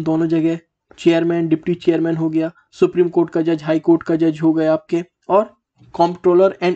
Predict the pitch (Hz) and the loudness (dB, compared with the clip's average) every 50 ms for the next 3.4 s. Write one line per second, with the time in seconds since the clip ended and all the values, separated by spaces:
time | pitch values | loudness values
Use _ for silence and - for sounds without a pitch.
0 | - _ 165 165 175 175 185 175 165 160 156 156 156 151 151 165 160 156 147 147 | -2 _ -2 -2 0 2 0 0 0 -2 -4 -4 -4 -4 -6 -6 -6 -6 -6 -6
1 | 151 156 160 165 160 147 147 - - 220 220 175 170 - - 143 120 113 117 - | -6 -8 -8 -8 -10 -10 -8 -6 -6 -4 -4 -6 -6 -8 -10 -10 -10 -10 -12 -16
2 | _ _ _ _ _ _ - - - - _ _ _ - 170 196 240 226 - - | _ _ _ _ _ _ -20 -20 -20 -20 _ _ _ 0 0 0 0 0 -4 -8
3 | 220 202 214 220 220 214 220 220 | -6 -6 -4 -4 -4 -4 -4 -6